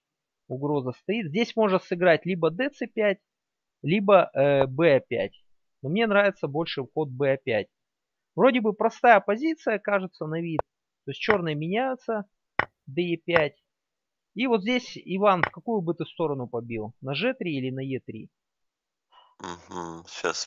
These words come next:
Speaker 2: пару секунд.
Speaker 1: Ну ладно, давай посмотрим. Если на Ж три,
Speaker 2: Давайте,
Speaker 1: здесь
Speaker 2: давайте на
Speaker 1: простое
Speaker 2: Е три.
Speaker 1: уравнение.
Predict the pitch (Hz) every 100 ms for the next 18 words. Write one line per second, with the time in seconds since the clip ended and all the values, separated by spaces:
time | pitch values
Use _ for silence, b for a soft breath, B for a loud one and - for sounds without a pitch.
0 | - 80 80 - - - - - 208 233
1 | 190 151 180 208 - 170 - 180 156 131
2 | 175 - 190 190 180 196 175 139 113 113
3 | - - - 98 104 - 90 190 - 240
4 | 240 214 196 190 175 151 120 104